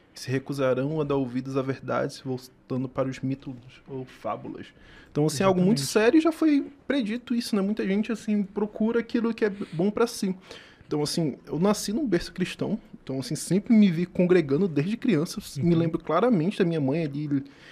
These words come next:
Speaker 1: é, liderando um pequeno grupo também, com pessoas, assim, eu lembro claramente, assim, quando eu comecei a ir sozinho pra igreja, né, que quando eu era menor, assim, é,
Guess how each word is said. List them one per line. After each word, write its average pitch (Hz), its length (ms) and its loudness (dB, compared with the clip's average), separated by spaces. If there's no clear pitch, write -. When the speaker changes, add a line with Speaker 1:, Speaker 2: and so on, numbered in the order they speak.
Speaker 1:
é, 113 200 2
liderando 135 480 6
um 143 40 2
pequeno 127 300 -2
grupo 135 540 4
também, 117 380 -2
com 139 100 -12
pessoas, 135 640 -2
assim, 135 100 -6
eu 123 80 -4
lembro 127 180 -4
claramente, 156 560 -2
assim, 139 160 -6
quando 143 140 -6
eu 135 60 -4
comecei 139 340 -6
a - 20 -2
ir 151 40 -4
sozinho 151 360 2
pra 156 120 0
igreja, 143 380 -2
né, 147 80 -2
que 127 120 -8
quando 151 200 2
eu 147 40 2
era 147 100 2
menor, 139 380 4
assim, 143 280 -2
é, 123 280 0